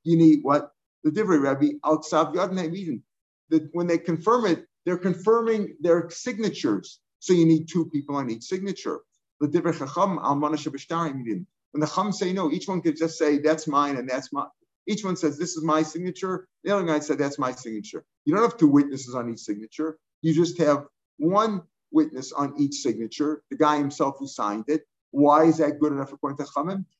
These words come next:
Because they're not testifying about the signatures, they're testifying about the transaction in the shtar.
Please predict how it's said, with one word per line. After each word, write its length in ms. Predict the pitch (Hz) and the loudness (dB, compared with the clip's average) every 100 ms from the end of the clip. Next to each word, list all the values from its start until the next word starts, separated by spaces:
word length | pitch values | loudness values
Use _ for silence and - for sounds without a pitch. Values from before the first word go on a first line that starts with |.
| _ | _
Because 200 | 165 185 | -4 0
they're 100 | 175 | 2
not 180 | 202 214 | 2 0
testifying 380 | 208 196 180 180 | -2 -4 -4 -2
about 140 | 170 | -2
the 60 | 165 | -4
signatures, 460 | - 202 208 151 139 | -6 -6 -6 -6 -4
they're 80 | 139 | -4
testifying 640 | - 165 - 165 165 170 | -2 -6 -6 -8 -4 -2
about 220 | 160 151 | 0 0
the 60 | 139 | -2
transaction 680 | - 139 135 143 151 - 120 | -8 -6 -2 0 -2 -4 -14
in 100 | 107 | -14
the 60 | |
shtar. 320 | 110 156 160 | -8 -4 -4